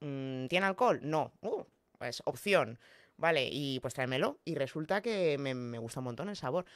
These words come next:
O sea, tampoco, por lo que dices del azúcar, tampoco es para beberte. De hecho, esta cantidad está bien.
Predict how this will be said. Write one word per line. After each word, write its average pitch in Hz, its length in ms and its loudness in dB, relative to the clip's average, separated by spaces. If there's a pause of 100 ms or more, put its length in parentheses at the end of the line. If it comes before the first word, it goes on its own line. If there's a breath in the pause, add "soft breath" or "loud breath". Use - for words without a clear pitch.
(100)
O - 40 -20
sea, 165 160 0
tampoco, 160 440 4
por 160 140 6
lo 151 120 6
que 151 80 4
dices 175 220 2
del 185 120 4
azúcar, 196 440 2
tampoco 143 320 0
es - 60 -4
para 160 300 4
beberte. 156 1000 4
De 143 120 -2
hecho, - 160 -4
esta 180 140 0
cantidad 160 380 4
está 151 240 0
bien. 165 340 2